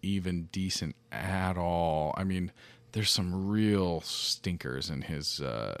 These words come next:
in his catalog. Uh, Ridiculous Six might have been the worst movie I've ever seen.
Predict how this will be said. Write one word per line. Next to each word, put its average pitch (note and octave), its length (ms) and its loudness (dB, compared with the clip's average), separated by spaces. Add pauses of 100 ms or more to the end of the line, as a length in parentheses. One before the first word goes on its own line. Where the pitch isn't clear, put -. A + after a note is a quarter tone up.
(140)
in E2+ 140 -4
his E2+ 200 -6
catalog. B1 720 -4 (520)
Uh, E2+ 300 2
Ridiculous F#2+ 500 2
Six - 360 0
might F2+ 280 0
have E2 100 0
been E2 120 -2
the D2 60 -2
worst E2 260 -4
movie D2+ 260 -2
I've C2+ 120 -4
ever B1 160 -6
seen. D2+ 560 -4